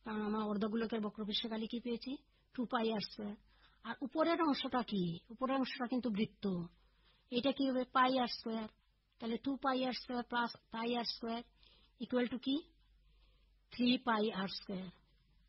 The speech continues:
তাহলে আমরা তিনটে পেলাম, কি পেলাম? ফোর পাই আর স্কয়ার, অর্ধগোলকে টু পাই আর স্কয়ার, অর্ধগোলক-, গোলকের সম্পূর্ণ পৃষ্ঠকালি থ্রি পাই আর স্কয়ার।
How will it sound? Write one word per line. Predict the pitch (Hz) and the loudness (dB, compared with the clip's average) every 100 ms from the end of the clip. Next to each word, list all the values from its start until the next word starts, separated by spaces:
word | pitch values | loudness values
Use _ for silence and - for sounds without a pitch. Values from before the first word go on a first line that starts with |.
| _ _ _ _ _ | _ _ _ _ _
তাহলে | 220 208 | -6 -2
আমরা | 208 214 | 0 0
তিনটে | 233 226 240 220 | 0 0 -2 -4
পেলাম, | 233 220 | -4 -4
কি | - 226 | -2 -4
পেলাম? | 226 226 | -2 -4
ফোর | 220 - 220 226 | -4 -2 2 2
পাই | 240 220 220 | 2 2 2
আর | 208 | 0
স্কয়ার, | - 226 208 196 196 - _ _ _ _ _ _ _ _ - | -4 -4 -2 -2 -6 -10 _ _ _ _ _ _ _ _ -4
অর্ধগোলকে | 214 190 220 226 233 226 220 | 0 2 2 2 2 0 -2
টু | 240 226 | -2 -2
পাই | 254 214 214 | 0 0 0
আর | 185 | -2
স্কয়ার, | - 220 202 190 190 214 | -6 -6 -4 -6 -6 -4
অর্ধগোলক-, | 208 214 214 214 226 196 | 0 0 0 -2 -4 -4
গোলকের | 214 214 233 - 226 | -2 -2 -4 -4 -4
সম্পূর্ণ | 208 220 220 | -2 0 -2
পৃষ্ঠকালি | 214 208 - 208 202 202 | 0 -2 -2 -2 -4 -2
থ্রি | 190 208 | 0 0
পাই | 208 185 151 | 0 -4 -4
আর | |
স্কয়ার। | 147 - 185 170 | -8 -12 -16 -18